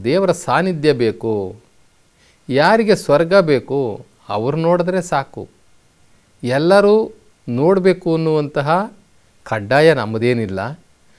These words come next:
ಹಂಬಲವೂ ನಮ್ಮದೇನಿಲ್ಲ. ಯಾರಿಗೆ ಭಗವಂತನ ಅಭಿರುಚಿ ಇರ್ತದೆ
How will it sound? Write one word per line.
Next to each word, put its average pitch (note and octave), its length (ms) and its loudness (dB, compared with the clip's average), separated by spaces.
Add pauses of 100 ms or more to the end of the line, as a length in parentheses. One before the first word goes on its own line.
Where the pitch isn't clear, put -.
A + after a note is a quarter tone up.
(240)
ಹಂಬಲವೂ F#3+ 540 4
ನಮ್ಮದೇನಿಲ್ಲ. B2 800 -2 (1300)
ಯಾರಿಗೆ G3 460 6
ಭಗವಂತನ F#3+ 720 4 (680)
ಅಭಿರುಚಿ F#3 500 2
ಇರ್ತದೆ A#2+ 720 0